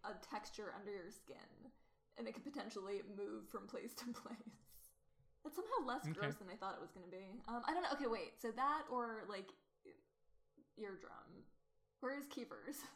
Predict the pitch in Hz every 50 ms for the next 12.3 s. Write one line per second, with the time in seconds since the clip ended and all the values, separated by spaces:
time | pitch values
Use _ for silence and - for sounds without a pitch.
0 | - - _ _ _ _ _ _ - - 170 170 - - 185 180 175 160 - -
1 | 151 135 135 139 131 123 123 110 - - 113 107 113 - - 139 139 147 156 147
2 | - - - _ _ _ - - - 254 226 220 - - - 233 226 - _ -
3 | - - - - - - - - - 320 330 277 285 285 311 370 440 466 480 392
4 | 370 370 381 320 285 277 285 269 254 247 240 262 254 247 254 247 - 247 247 247
5 | 247 240 226 226 226 240 - - - _ _ _ _ _ _ _ _ _ _ -
6 | 240 226 233 226 226 233 247 240 269 254 285 302 302 294 302 294 285 - - -
7 | - _ _ _ _ _ - _ - - 247 240 - - 226 226 214 - 214 214
8 | 233 240 247 247 - - 285 302 302 294 294 294 302 330 302 - - - _ _
9 | _ _ _ _ _ _ _ _ _ _ _ - 226 233 233 226 226 226 220 220
10 | - 220 214 226 226 - - - - _ _ _ _ - - - 151 151 147 143
11 | 147 147 143 139 151 160 160 - 156 139 127 127 120 117 110 - - 117 107 104
12 | - 113 120 127 139